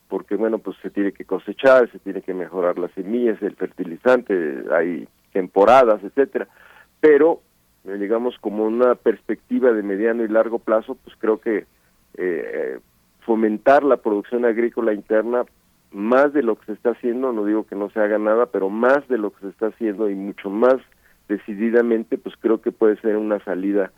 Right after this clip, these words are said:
muy importante. La otra también es, eh, fomentar el consumo, este, no necesariamente de alimentos chatarra,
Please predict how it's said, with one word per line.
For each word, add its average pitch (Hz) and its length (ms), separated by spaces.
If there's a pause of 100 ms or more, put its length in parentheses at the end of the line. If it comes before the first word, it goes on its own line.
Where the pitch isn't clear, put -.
(320)
muy 104 220
importante. 92 580
La 104 200
otra 151 340
también 127 460
es, 127 120 (640)
eh, 95 380
fomentar 107 800
el 101 180
consumo, 131 720 (580)
este, 92 520
no 110 180
necesariamente 113 680
de 101 60
alimentos 104 440
chatarra, 127 500